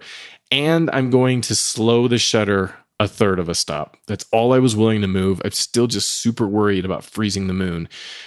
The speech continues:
So I open it up to F four and I, I, um,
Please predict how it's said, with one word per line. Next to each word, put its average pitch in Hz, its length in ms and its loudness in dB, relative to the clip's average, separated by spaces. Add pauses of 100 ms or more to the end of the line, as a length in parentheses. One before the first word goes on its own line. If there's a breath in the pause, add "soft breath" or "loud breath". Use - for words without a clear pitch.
(140 loud breath)
So 95 220 -2
I 95 80 0
open 110 340 2
it 113 140 2
up 101 160 -2
to - 120 -4
F 104 140 -2
four 104 540 2 (280 loud breath)
and 98 200 -2
I, 90 160 -4 (160)
I, 92 200 -2 (200)
um, 90 340 -6